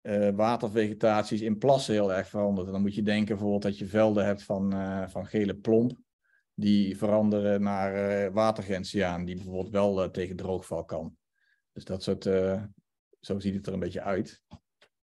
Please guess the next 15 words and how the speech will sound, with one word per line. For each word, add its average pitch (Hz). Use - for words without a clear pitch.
Eh, 107
nou 107
ja, 95
wat 104
ik, 104
eh, 104
zei, 107
eh, 101
er 101
zijn 107
dus 101
ook 107
soorten 110
die, 98
eh, 92